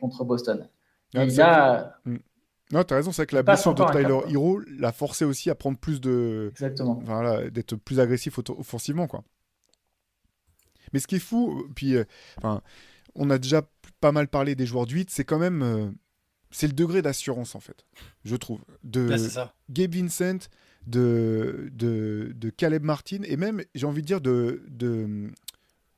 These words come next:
Speaker 2: ah, pardon, de, le, son nom m'échappe. Euh, Robinson, le, je, je, je retrouve plus le
Speaker 1: Duncan
Speaker 2: prénom.
Speaker 1: Robinson.
Speaker 3: Duncan Robinson.
Speaker 2: Duncan Robinson, voilà. Le mec, il est mis au placard pendant une saison complète, quasiment. Et là, bon, on, bien sûr, il rate ses deux tirs à trois points de la fin dans, dans le match six,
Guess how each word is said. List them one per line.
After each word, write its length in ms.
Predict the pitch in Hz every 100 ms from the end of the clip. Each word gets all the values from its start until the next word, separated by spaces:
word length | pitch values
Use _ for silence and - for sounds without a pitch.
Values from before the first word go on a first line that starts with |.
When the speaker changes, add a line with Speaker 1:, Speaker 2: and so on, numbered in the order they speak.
| - -
Speaker 2:
ah, 140 | 107
pardon, 260 | 107 104 101
de, 400 | - 104 104 104
le, 140 | 104 120
son 160 | -
nom 100 | 135
m'échappe. 340 | 139 127 123 - - - - -
Euh, 100 | 120
Robinson, 460 | 139 151 147 151
le, 160 | 123 120
je, 220 | 113 120
je, 180 | 113 117
je 120 | 107
retrouve 180 | 139 -
plus 140 | 175
le 80 | 156
Speaker 1:
Duncan 220 | 147 156
Speaker 2:
prénom. 40 | 143
Speaker 1:
Robinson. 300 | 135 131 135
Speaker 3:
Duncan 240 | 127 147
Robinson. 300 | 135 135 143
Speaker 2:
Duncan 120 | 160
Robinson, 360 | 127 131 127 127
voilà. 180 | 104 101 _ _ -
Le 100 | 139
mec, 200 | 214 -
il 80 | 170
est 40 |
mis 120 | 180
au 40 | 180
placard 380 | 170 156 185 -
pendant 340 | 120 110 101 - _ _
une 120 | 233 226
saison 240 | 226 190
complète, 560 | 175 147 151 208 - _ _
quasiment. 440 | 123 110 113 170 - _ _ _ _ -
Et 100 | 127
là, 220 | 175 208
bon, 260 | 131 123 117
on, 220 | 120 117 - - -
bien 220 | 131 165
sûr, 180 | 165 196
il 60 |
rate 180 | 147 151
ses 120 | -
deux 160 | 127 151
tirs 180 | - 135
à 80 |
trois 220 | 135 135 -
points 160 | 147
de 60 | 131
la 100 | 123
fin 160 | -
dans, 180 | 135 120
dans 120 | 110
le 60 | 117
match 220 | 123 -
six, 300 | - 226 -